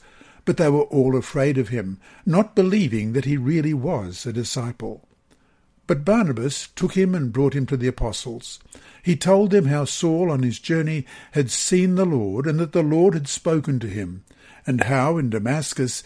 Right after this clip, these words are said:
he had preached fearlessly in the name of Jesus. So Saul stayed with them and worked about freely in Jerusalem, speaking boldly in the name of the Lord. He talked and debated with the Hellenistic Jews, but they tried to kill him.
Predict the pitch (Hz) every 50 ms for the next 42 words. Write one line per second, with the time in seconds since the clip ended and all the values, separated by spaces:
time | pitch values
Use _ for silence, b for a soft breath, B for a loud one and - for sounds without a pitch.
0 | B B B - 180 156 147 139 - - 170 180 185 - - - - - 240 254
1 | 233 151 123 110 - - - 117 104 110 104 B B B B B B _ - 160
2 | 175 170 165 165 170 170 151 135 117 107 104 107 101 110 107 101 - - 131 123
3 | 117 - - 117 135 - - - - - _ _ - _ _ _ _ _ - -
4 | - - 95 90 95 104 147 - b b b b b - - - 156 143 147 147
5 | 147 143 - - - 143 143 151 143 113 110 98 - - - 120 101 92 104 127
6 | 135 120 113 113 B B B B B B - 143 131 151 170 170 - _ - 165
7 | 135 147 139 131 131 - - - - - 202 196 180 139 131 123 123 127 127 123
8 | 113 135 131 135 151 156 - - 127 123 117 107 110 B B B B B - -
9 | - 208 196 170 147 180 175 165 139 180 185 185 180 165 135 120 110 110 113 117
10 | 127 127 123 127 135 139 135 135 131 120 131 131 131 151 147 120 101 107 110 113
11 | - B B B B B B - 143 - - - 156 139 139 156 - - - 143
12 | 131 123 131 113 160 175 180 120 120 110 107 123 135 - 151 127 107 143 147 143
13 | 139 151 147 - - 160 143 123 - - 202 175 135 113 107 - - B B B
14 | B B B - 175 - 180 170 170 - 147 147 135 131 110 135 123 - - 160
15 | 160 143 117 113 98 104 110 117